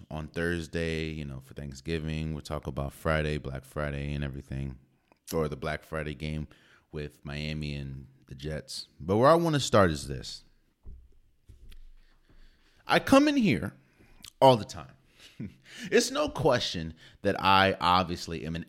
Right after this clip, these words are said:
avid supporter of African Americans. <laughs> Like, I'm black. Come on. For the people that think I'm not black, 'cause I see, I heard a lot for the Carissa Thompson video. I heard a,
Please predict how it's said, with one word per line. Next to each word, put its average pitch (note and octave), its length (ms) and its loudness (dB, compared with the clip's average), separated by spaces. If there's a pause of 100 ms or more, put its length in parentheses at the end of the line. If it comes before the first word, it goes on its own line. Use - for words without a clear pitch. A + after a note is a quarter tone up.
(120)
avid G#2 380 4
supporter F2 520 -4
of D#2 120 -6
African D#2 400 -6
Americans. - 520 -14 (260)
<laughs> C3 100 -2 (1160)
Like, D#2 280 -2
I'm F2 200 2
black. D#2+ 420 0 (200)
Come F#2+ 140 -8
on. C2+ 120 -12 (1300)
For G#2 100 -2
the F#2+ 80 2
people A#2+ 340 0
that E2+ 240 2
think A#2 260 -2
I'm D2+ 260 -4 (220)
not D2+ 300 -6
black, D2+ 300 -6
'cause D#2 120 -6
I D#2+ 80 -4
see, - 200 -10
I - 80 -4
heard G#2+ 160 2
a F#2+ 40 0
lot E2 200 -4 (380)
for A#2 140 -2
the G#2 100 0
Carissa B2 380 0
Thompson A2 480 2
video. D2+ 400 -2
I G2+ 160 -2
heard G#2+ 220 2
a, D#2+ 160 -2